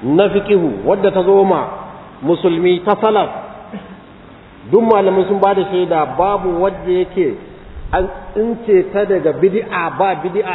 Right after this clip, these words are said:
a cikinta kamar mazhab Malik ibn Anas. Ba bid'a. Kakaf. Duk in kana so ka san kayi bid'a ko baka yi bid'a ba, ka tambaya.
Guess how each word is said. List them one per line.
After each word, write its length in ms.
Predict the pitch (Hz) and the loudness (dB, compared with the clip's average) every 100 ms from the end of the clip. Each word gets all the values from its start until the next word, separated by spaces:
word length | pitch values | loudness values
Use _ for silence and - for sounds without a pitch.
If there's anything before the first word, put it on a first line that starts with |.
| 170 | -8
a 40 | 147 | -10
cikinta 400 | 156 170 170 165 160 - - - | -8 -6 -2 -2 -4 -6 -14 -8
kamar 300 | 139 139 160 | -6 -2 -4
mazhab 540 | 160 156 180 151 165 151 | -2 -2 -2 -2 -6 -4
Malik 320 | 156 151 147 | -6 -6 -8
ibn 200 | 143 139 | -8 -8
Anas. 260 | 123 127 - - - - - - - - - - - - - - - - 101 | -8 -12 -14 -18 -20 -20 -20 -20 -20 -20 -20 -20 -20 -20 -20 -20 -20 -20 -6
Ba 160 | 117 180 | 0 0
bid'a. 320 | 156 170 139 104 - - - - - - - - - - - - - - - - - - - | 0 -2 -2 -6 -10 -18 -20 -20 -20 -20 -20 -20 -20 -20 -20 -20 -20 -20 -20 -20 -20 -12 -8
Kakaf. 280 | 165 165 - - - - - - - - - - - - - - - - - - - | -4 -4 -4 -12 -18 -20 -20 -20 -20 -20 -20 -20 -20 -18 -4 -2 -2 -4 -4 -4 0
Duk 200 | - 262 - - - - - | 2 2 0 -10 -14 -4 0
in 180 | 262 254 | 2 2
kana 400 | 262 254 190 - | 2 4 2 4
so 100 | 196 131 - - | 2 2 -4 -12
ka 160 | - 151 | -6 -2
san 160 | 196 202 | 0 0
kayi 300 | 202 190 196 180 | 0 0 0 0
bid'a 460 | 190 208 180 156 | 2 2 2 0
ko 100 | 185 | 2
baka 220 | 185 160 165 | 2 2 -2
yi 60 | |
bid'a 280 | 160 175 156 | -2 0 0
ba, 120 | 151 151 | -2 -4
ka 120 | 156 | -4
tambaya. 560 | 170 165 165 147 95 | -4 -2 -2 -2 -4